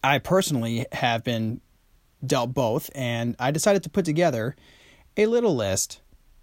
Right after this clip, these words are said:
that is simply what loves me and what loves me not. And if you're not sure kind of what I'm talking about, it's like when you pick up a flower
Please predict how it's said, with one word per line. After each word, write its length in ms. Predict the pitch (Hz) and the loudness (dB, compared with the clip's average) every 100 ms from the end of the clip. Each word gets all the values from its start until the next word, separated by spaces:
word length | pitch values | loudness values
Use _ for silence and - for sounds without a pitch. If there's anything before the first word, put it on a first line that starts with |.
| _ _ _ _ _ - | _ _ _ _ _ 0
that 220 | 120 120 | 0 2
is 280 | 135 117 - | -2 -2 -2
simply 600 | - 185 143 127 117 110 _ _ _ _ _ _ | 0 0 0 0 -2 -4 _ _ _ _ _ _
what 200 | 123 120 | -6 -4
loves 260 | 101 110 139 | -2 -4 -2
me 220 | 180 240 - _ _ _ _ _ _ | -2 -2 -6 _ _ _ _ _ _
and 120 | 127 | -4
what 100 | 123 | -2
loves 220 | 117 113 123 | -4 -2 -2
me 100 | 139 | 0
not. 260 | 156 67 - _ - - | -2 -4 -10 _ -20 -2
And 80 | 151 | 0
if 120 | 143 | 2
you're 80 | 180 | 2
not 160 | 202 | 2
sure 300 | - 190 175 | 2 2 2
kind 180 | 147 160 | 2 2
of 60 | 139 | 2
what 100 | 131 | 0
I'm 80 | 123 | 2
talking 320 | 143 135 135 | 2 2 2
about, 220 | 127 120 | 0 0
it's 180 | - 143 | -2 -2
like 180 | 135 135 | -2 -2
when 140 | 127 | -4
you 80 | 117 | -4
pick 200 | - 135 | -4 -2
up 100 | 113 | -4
a 40 | |
flower 540 | - 123 117 117 117 | -4 0 2 2 0